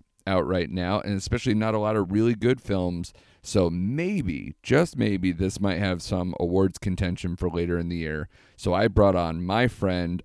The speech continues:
uh, and frequent guest, also Mike from the Mike, Mike, and Oscar podcast, the award-centric, uh, film podcast that, you know, is absolutely amazing. They do a great job,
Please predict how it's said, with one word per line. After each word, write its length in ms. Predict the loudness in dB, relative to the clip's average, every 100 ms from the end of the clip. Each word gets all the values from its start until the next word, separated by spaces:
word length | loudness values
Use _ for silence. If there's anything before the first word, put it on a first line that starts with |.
| -4
uh, 220 | -4 -4
and 140 | -6 -4
frequent 460 | -4 -4 -6 -8
guest, 360 | -6 -4 -4 -10 _ _
also 400 | 4 4 6 4
Mike 460 | 4 2 -2 -6 -16 _
from 580 | -10 0 0 0 -4 -4
the 140 | -4
Mike, 240 | -2 -2 -2
Mike, 180 | -4 -4
and 100 | -6
Oscar 320 | -6 -6 -6
podcast, 760 | -4 -4 -4 -4 -4 -4 -6
the 160 | -6 -4
award-centric, 1160 | -4 0 4 4 4 0 -2 0 0 0 -2 -12 _ _ _ _
uh, 300 | -4 -4 -4 -8 -18
film 580 | -2 0 2 0 -2 -2
podcast 760 | 0 0 -2 -2 -2 -2 -6 -12 _ _ -6
that, 320 | -4 -2 -6 _ _
you 100 | -2
know, 200 | 0 -4 -4
is 280 | -4 -4 -8 _ _ -2
absolutely 400 | 0 4 4 4
amazing. 420 | 2 0 -2 -2
They 80 | 0
do 180 | 0
a 60 | -2
great 320 | 0 0 0
job, 400 | 2 2 2 0